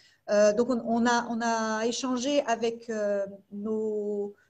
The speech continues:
nos filiales européennes. Les premiers échanges, ça a été sur des choses très pragmatiques, c'est qu'on leur a fourni des masques. Voilà, la première chose, c'était nous aussi, on veut reprendre, comment on fait, euh,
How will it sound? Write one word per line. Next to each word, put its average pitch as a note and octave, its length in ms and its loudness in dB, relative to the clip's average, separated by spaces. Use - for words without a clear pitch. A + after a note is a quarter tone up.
nos G#3 60 -6
filiales A#3 420 0
européennes. A#3 680 2
Les A#3 100 -2
premiers C#4 380 2
échanges, D4+ 460 0
ça - 120 2
a - 20 6
été B3+ 160 2
sur C4+ 120 -2
des B3+ 120 -2
choses B3+ 160 -4
très D4 160 4
pragmatiques, C#4 640 -2
c'est C4+ 180 -6
qu'on A3+ 380 0
leur A#3 180 2
a A3+ 80 2
fourni B3 320 0
des A#3 120 2
masques. - 420 -8
Voilà, F#3+ 220 0
la F3+ 120 -2
première A#3+ 280 0
chose, C#4 200 -8
c'était A#3 400 -4
nous A#3+ 120 2
aussi, B3+ 260 2
on C4+ 60 6
veut A3+ 120 6
reprendre, C4 640 4
comment A#3+ 340 2
on - 20 -6
fait, C#4 440 2
euh, G3 120 4